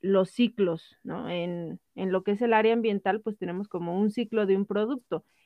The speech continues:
Eh, puede ser lineal o circular. En el caso del lineal, por ejemplo, no sé, yo me tomo un agua,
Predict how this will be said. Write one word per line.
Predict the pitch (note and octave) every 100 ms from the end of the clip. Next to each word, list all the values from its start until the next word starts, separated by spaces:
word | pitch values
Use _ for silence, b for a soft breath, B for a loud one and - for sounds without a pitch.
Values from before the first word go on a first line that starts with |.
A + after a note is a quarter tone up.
| _ -
Eh, | D#3
puede | D3+ G#3+ A3
ser | G#3+ A3+ A3 -
lineal | G#3 G#3+ G#3+ G#3+ A#3+ -
o | F#3
circular. | - F3+ F#3 D4+ F4+ -
En | G3 G3
el | F#3+
caso | A3 G#3+
del | B3+ A3
lineal, | A3 A3+ C4 C4
por | B3+ G#3+
ejemplo, | G#3+ G#3+ G#3+ G#3+ G#3 F#3 -
no | - F#3
sé, | - C#4+ A#3+
yo | G#3+
me | F#3+
tomo | F#3 F#3+
un | G#3+ D#4
agua, | E4 D#4+